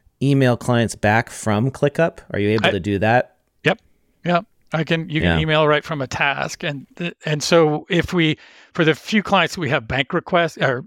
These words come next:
Speaker 2: you know, bank statement requests, most of us, most of them give us a, an account and log into their bank. But for those that don't,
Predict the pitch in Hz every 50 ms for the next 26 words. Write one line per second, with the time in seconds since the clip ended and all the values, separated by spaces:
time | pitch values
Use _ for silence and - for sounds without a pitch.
0 | - - 147 127 117 117 117 131 135 143 139 - - - - 151 151 151 160 160
1 | 156 160 - - - 160 160 156 - - - - - _ 170 165 143 139 156 147
2 | - - 135 120 113 117 - - - _ - 143 139 131 - - 139 123 117 113
3 | 113 127 120 113 123 107 101 - - 123 107 113 - - - 127 120 113 - -
4 | 131 127 127 127 123 120 120 120 107 110 117 113 120 113 117 117 113 120 113 117
5 | 113 - - 123 120 - _ _ - - - - - - _ _ - 160 147 156
6 | 143 120 156 135 123 113 160 151 131 123 131 139 -